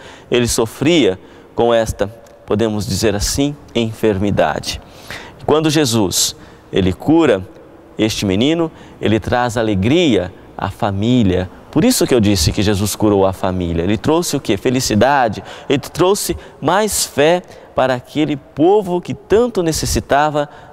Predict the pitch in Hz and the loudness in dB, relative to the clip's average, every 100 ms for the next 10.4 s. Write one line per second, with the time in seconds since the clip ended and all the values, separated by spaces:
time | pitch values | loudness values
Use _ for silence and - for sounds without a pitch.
0 | - 113 127 120 - 117 117 104 80 73 | -8 -4 -4 -6 -12 -8 -6 -4 -6 -8
1 | - - - - - - - - 90 107 | -10 -10 -12 -16 -20 -20 -12 -2 2 2
2 | 107 98 95 123 131 - 82 - - - | 2 0 0 0 0 -2 -4 -10 -20 -4
3 | 107 113 - 117 120 - 127 117 107 107 | -2 0 0 0 -2 -2 0 2 2 0
4 | 107 - 101 92 104 120 185 202 165 135 | -4 -4 -2 -2 -4 0 0 0 0 2
5 | 143 147 135 135 - - - - 120 120 | 2 2 -2 -4 -6 -14 -20 -4 -2 0
6 | 117 104 123 123 - - - - - - | 0 0 0 0 -4 -6 -12 -20 -16 -2
7 | 113 - - 113 113 113 - - - - | -2 0 0 2 2 -2 -14 -20 -20 -20
8 | - - - 107 101 98 - 98 85 90 | -20 -16 -4 0 0 2 2 0 0 -2
9 | 90 - - - - - - 120 131 98 | 0 -2 -6 -16 -20 -2 0 2 2 2
10 | 151 180 - - | 2 2 0 -4